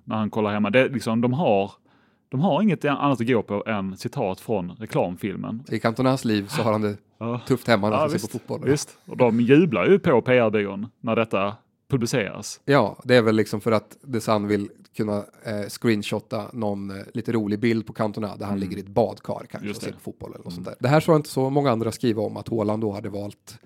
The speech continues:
Speaker 2: sin nya återhämtningspartner.
Speaker 1: <laughs>
Speaker 2: Eh, och, eh, det var ju såklart inte aktuellt för oss heller.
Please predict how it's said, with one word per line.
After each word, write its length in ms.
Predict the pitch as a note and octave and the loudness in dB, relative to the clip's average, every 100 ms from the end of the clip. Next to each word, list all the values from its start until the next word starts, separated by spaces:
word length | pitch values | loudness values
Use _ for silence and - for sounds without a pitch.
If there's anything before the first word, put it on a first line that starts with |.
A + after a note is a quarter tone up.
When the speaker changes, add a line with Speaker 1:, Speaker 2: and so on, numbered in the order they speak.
| _ | _
Speaker 2:
sin 360 | - G#2 G2+ G2+ | -10 -10 -10 -6
nya 320 | A#2 G2+ G2+ - _ _ | -4 -4 -6 -16 _ _
återhämtningspartner. 1300 | - A#2 - A2 - A2 - G#2 - B2 A#2+ A2 A#2+ | -2 -2 0 -2 -2 -4 2 2 2 -4 -4 -8 -12
Speaker 1:
<laughs> 80 | - | -8
Speaker 2:
Eh, 240 | B2 G#2 G#2 | 0 0 2
och, 280 | B2 - - | 0 0 2
eh, 180 | A2+ G#2 | 2 2
det 80 | G#2+ | 0
var 80 | |
ju 40 | G#2 | 0
såklart 300 | - A2 - | -2 -6 -6
inte 160 | G2+ G2+ | -8 -8
aktuellt 440 | - G#2+ G2 - | -6 -6 -8 -8
för 80 | A2+ | -8
oss 200 | G2+ - | -8 -8
heller. 300 | G#2 A2 A2 | -8 -8 -14